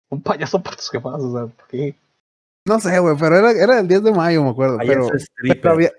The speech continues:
Speaker 2: eh,
Speaker 1: <laughs> Ah, ándale.
Speaker 2: <laughs> payaso goloso. <laughs>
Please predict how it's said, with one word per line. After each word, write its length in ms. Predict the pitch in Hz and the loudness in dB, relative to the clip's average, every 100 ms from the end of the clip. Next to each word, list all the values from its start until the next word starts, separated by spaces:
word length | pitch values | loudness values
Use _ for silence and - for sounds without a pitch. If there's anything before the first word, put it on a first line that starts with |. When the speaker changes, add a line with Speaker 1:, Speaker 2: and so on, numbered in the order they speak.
| - | -10
Speaker 2:
eh, 140 | 135 _ _ - - _ _ | -18 _ _ -20 -20 _ _
Speaker 1:
<laughs> 40 | - | -10
Ah, 200 | - 120 123 | -6 -4 -4
ándale. 340 | 110 117 123 - | -4 -4 -8 -10
Speaker 2:
<laughs> 600 | - - 185 139 175 - _ _ _ _ _ | -14 -16 -16 -16 -16 -18 _ _ _ _ _
payaso 360 | 175 165 - 190 | -6 -4 -2 -2
goloso. 520 | 156 127 - - - 160 | -2 -2 -4 -6 -10 -12
<laughs> 460 | - - - 214 | -10 -12 -8 -10